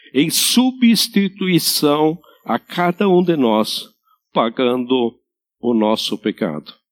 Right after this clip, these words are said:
Dali a três dias, ressurgindo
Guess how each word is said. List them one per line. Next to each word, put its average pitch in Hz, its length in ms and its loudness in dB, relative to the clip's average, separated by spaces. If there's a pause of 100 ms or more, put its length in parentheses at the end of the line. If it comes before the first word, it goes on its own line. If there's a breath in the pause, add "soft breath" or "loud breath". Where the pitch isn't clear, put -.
(460)
Dali 143 220 0
a 175 80 0
três 196 300 2
dias, 202 360 2
ressurgindo 175 960 0